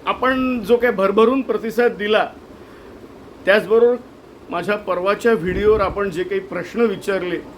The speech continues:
माझा आजचा व्हिडिओ हा केवळ त्या प्रश्नांची उत्तरं राहणार आहे. अ, आजचा दहावा दिवस आहे, मी व्हिडिओ, माझं YouTube चॅनेल सुरू करून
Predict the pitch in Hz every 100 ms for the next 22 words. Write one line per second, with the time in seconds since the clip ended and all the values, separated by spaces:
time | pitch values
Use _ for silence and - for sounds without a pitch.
0 | - - - 208 214 269 - 196 - -
1 | 311 240 208 208 214 175 208 - - 196
2 | 208 208 202 - - - - - 220 233
3 | 254 254 254 233 190 180 180 185 185 208
4 | 165 - 180 170 143 147 135 131 120 131
5 | - - - - - - - - - 180
6 | 180 180 180 180 175 - 220 190 185 214
7 | 247 233 240 233 247 240 233 226 214 202
8 | 220 220 220 214 208 - - 190 185 208
9 | 208 214 220 214 208 208 214 220 226 240
10 | 208